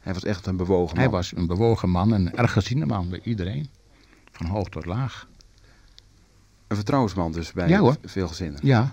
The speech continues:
Speaker 2: zeer zeker.
Speaker 1: Hoe was het met het betalen van de huren vroeger in die, of, of in die tijd? Was er een grote huurachterstand?
Speaker 2: Nee hoor, nee.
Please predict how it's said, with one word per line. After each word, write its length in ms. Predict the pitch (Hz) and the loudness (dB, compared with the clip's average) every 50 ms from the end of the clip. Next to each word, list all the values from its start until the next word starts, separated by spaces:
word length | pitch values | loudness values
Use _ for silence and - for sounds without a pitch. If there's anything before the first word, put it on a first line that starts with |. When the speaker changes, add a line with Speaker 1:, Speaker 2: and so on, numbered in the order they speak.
| - - | -6 -12
Speaker 2:
zeer 220 | - - - 107 104 | -8 -2 -2 0 2
zeker. 360 | 92 73 73 80 - 127 143 - - _ - - - - | 2 0 0 -2 -6 -8 -10 -12 -16 _ -20 -20 -16 -4
Speaker 1:
Hoe 120 | - 139 131 | -2 2 4
was 140 | 156 156 | 4 4
het 100 | 139 - | 4 2
met 120 | 98 117 98 | 0 -2 -2
het 80 | 90 | -2
betalen 420 | 87 101 - - 131 127 117 104 87 | -4 -2 0 0 0 0 0 -2 -2
van 120 | 98 95 | -2 -2
de 60 | 95 | -2
huren 300 | 90 98 107 104 92 85 | -2 -2 -2 -2 -2 -2
vroeger 360 | - - 90 87 80 - 76 78 | -4 -4 -4 -4 -4 -6 -8 -8
in 80 | 80 | -8
die, 120 | 80 78 - | -8 -8 -10
of, 140 | - 85 - | -12 -14 -14
of 220 | - - - - - | -14 -16 -18 -16 -12
in 180 | - 90 90 | -10 -8 -8
die 160 | 82 92 92 - | -6 -8 -6 -4
tijd? 400 | - 101 92 78 65 - - - - _ - - - - - - - - - - - - - - - - | -4 -4 -4 -6 -8 -12 -16 -20 -20 _ -20 -20 -20 -20 -20 -20 -20 -20 -20 -20 -20 -20 -20 -20 -14 -8
Was 160 | 85 113 113 | -6 -6 -4
er 120 | - 113 | -4 -4
een 60 | 101 - | -4 -2
grote 240 | - 117 107 95 | -2 -2 0 0
huurachterstand? 600 | 98 107 113 107 - - - - - - - 139 | 0 0 0 0 -2 -4 -6 -10 -8 2 6 8
Speaker 2:
Nee 120 | 156 175 143 | 8 10 8
hoor, 180 | 92 92 123 131 - - - - - _ _ _ | 8 6 4 0 -4 -10 -20 -20 -20 _ _ _
nee. 220 | - 143 135 101 | -6 -6 -6 -6